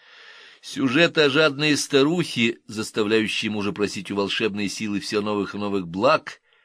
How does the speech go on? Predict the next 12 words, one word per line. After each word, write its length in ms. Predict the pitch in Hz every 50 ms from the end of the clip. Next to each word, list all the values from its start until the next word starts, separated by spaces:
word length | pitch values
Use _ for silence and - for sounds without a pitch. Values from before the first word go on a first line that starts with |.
| _ _
принадлежит 560 | - - 90 87 90 90 87 85 113 123 113
к 40 | -
числу 400 | - - 98 87 - 98 98 101
бродячих. 680 | 98 101 98 87 85 85 82 82 - - - - - - _ _ _ _ _ _ _ _ _ _ - - - - - -
Наиболее 560 | 101 101 107 107 110 110 110 113 113 110 110
ярко 380 | 113 117 117 107 92 - - 110
и 260 | 107 107 104 101 98
изящно 580 | 92 92 98 113 120 117 110 - - - 101 95
он 100 | 95 -
представлен 600 | 95 92 87 - - - 101 98 95 92 92 87
в 60 | -
сказке 760 | - - - - - 117 131 131 - - - - 117 104